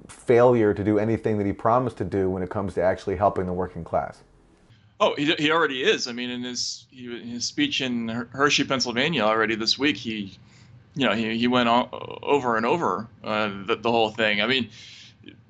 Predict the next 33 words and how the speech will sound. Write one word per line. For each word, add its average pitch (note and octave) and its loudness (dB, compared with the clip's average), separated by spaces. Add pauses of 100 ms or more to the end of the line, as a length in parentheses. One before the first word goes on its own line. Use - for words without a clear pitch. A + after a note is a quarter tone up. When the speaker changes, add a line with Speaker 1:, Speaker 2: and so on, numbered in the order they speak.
(1080)
Speaker 2:
I D3 4
think, F3+ 2
I E3+ 6
think F#3 0
we E3 0
can E3 -2
expect F3+ -2
Trump E3+ 0
to C3+ -4
try D#3 2
to D3+ 2
do D3 -4
a B2 -8
couple C#3 -6
of A#2+ -14
things. A#2+ -8
If, B2 -10
if C3 -10
they're B2 -2
smart, F3 2
and C3 -4
I, C3 -4 (520)
I C3 2
don't F3+ 0 (240)
unfortunately C3+ -4
think B2 -4
that B2 -4
they're B2 2
dumb B2+ 0
about A2 -2
these G#2+ -8
things, A2+ -8 (560)
um, A2+ -4